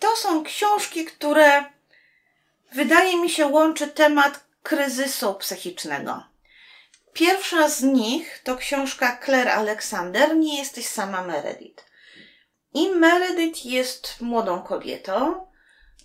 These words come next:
która ma pracę zdalną, która ma jakieś tam swoje zainterewania, układa sobie puzzle, ale od trzech lat nie wyszła z domu. Jej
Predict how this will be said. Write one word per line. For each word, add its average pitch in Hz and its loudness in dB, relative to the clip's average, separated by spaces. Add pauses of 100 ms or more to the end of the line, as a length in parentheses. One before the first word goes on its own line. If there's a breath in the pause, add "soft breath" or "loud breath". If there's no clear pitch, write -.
(180)
która 330 4
ma 254 2
pracę 214 -2
zdalną, 269 4 (720)
która 269 2
ma 214 0
jakieś 214 -6
tam 190 -4
swoje 220 0
zainterewania, 185 -2
układa 160 -2
sobie - -10
puzzle, 247 0 (1200 loud breath)
ale 277 4 (360)
od 254 -2
trzech 294 0
lat 254 0
nie 349 -2
wyszła 185 -2
z 196 -12
domu. 160 -8 (1200 soft breath)
Jej 330 0